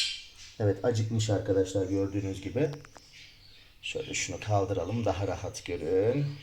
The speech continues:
Yavaş hareketler edeceğim ki Eko ürkmesin. Aferin Eko'ya. Bir tane daha verelim. Evet gördüğünüz gibi arkadaşlar Eko bayağı acıkmış.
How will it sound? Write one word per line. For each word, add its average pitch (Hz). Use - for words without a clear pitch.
Yavaş 120
hareketler 117
edeceğim 147
ki 170
Eko 139
ürkmesin. 110
Aferin 139
Eko'ya. 127
Bir -
tane 113
daha 95
verelim. 101
Evet -
gördüğünüz 113
gibi 107
arkadaşlar 98
Eko 113
bayağı 123
acıkmış. 110